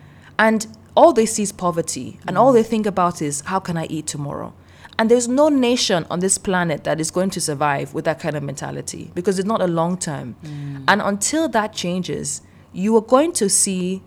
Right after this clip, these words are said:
Speaker 1: China, India, Malaysia wandering into the country and exploiting it like they did, like the Portuguese, the Dutch, the Belgium, the French, the Danes,
Speaker 2: The Brits.
Speaker 1: the Brits.
Speaker 2: <laughs>
Speaker 1: You're going to see that. And on, and if you're okay with that,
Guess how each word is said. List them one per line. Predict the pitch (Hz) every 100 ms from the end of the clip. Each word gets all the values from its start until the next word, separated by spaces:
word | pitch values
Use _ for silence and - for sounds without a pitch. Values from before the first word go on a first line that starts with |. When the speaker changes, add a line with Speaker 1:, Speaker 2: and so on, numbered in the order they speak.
| -
Speaker 1:
China, | - 202 202 214 202 240 - -
India, | 185 196 190 165 151 170
Malaysia | 165 160 160 180 - 160 143 139 - - - -
wandering | 175 214 285 285 247
into | 226 208
the | 180
country | - 190 185 - 160 147
and | - 156 156
exploiting | 165 - - 208 208 220 226 190
it | 165
like | 156 147
they | 151
did, | 147 151 147 147
like | 151 151
the | 156
Portuguese, | - 214 214 202 190 196
the | 143
Dutch, | 139 165 170 -
the | 151
Belgium, | 143 156 165 147
the | 135
French, | - 156 151 156 -
the | 143
Danes, | 143 156 156 160 151
Speaker 2:
The | 135 131
Brits. | 143 165 - -
Speaker 1:
the | -
Brits. | 156 147 175 190 - - -
Speaker 2:
<laughs> | - - - -
Speaker 1:
You're | 226
going | 226 294
to | 262
see | - 247
that. | 247 208 147 -
And | 208 208 - -
on, | 208 196 -
and | 208 -
if | 208 -
you're | 220 -
okay | 269 392 - 269
with | 202 196
that, | 170 196